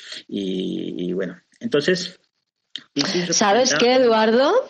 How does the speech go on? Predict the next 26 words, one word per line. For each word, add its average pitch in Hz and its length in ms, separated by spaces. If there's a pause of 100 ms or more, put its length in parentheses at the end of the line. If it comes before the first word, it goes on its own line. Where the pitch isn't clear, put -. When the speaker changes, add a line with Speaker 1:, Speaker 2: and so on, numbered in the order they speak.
(680)
Speaker 2:
Que, 185 1040 (220)
mm, 185 100
yo 208 260
cuando 233 240
expliqué 202 420
las 220 220
casas 226 720 (160)
en 175 160
este 170 280
curso 190 280
de 185 80
astrología 185 800 (540)
de 175 100
la 165 120
escuela 180 500
Vida 196 180
en 185 60
Salud, 190 400 (580)
cuando 175 240
expliqué, 185 1700
mm, - 60
la 170 120
casa 190 300
doce, 208 640 (720)
Speaker 1:
Sí. 185 280 (100)
Speaker 2:
eh, 165 1160